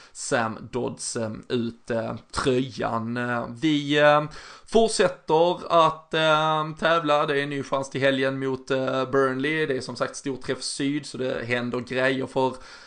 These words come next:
några av oss i alla fall. Du, jag, Danne, Jocke kommer ner, eh, kommer vara full rulle, kommer vara många bekanta och, eh, obekanta ansikten. Vi ser fram emot att träffa alla som dyker upp där, och, eh, som sagt, det kommer ett avsnitt till här i, eh, veckan, så det är, ja,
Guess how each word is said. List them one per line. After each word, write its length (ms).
några 400
av 140
oss 140
i 20
alla 140
fall. 240
Du, 200
jag, 180
Danne, 280
Jocke 340
kommer 300
ner, 300
eh, 40
kommer 220
vara 140
full 320
rulle, 500
kommer 200
vara 320
många 320
bekanta 500
och, 220
eh, 240
obekanta 560
ansikten. 260
Vi 100
ser 120
fram 240
emot 160
att 60
träffa 220
alla 400
som 200
dyker 460
upp 300
där, 400
och, 340
eh, 280
som 180
sagt, 180
det 80
kommer 180
ett 220
avsnitt 520
till 240
här 320
i, 300
eh, 180
veckan, 460
så 100
det 80
är, 60
ja, 440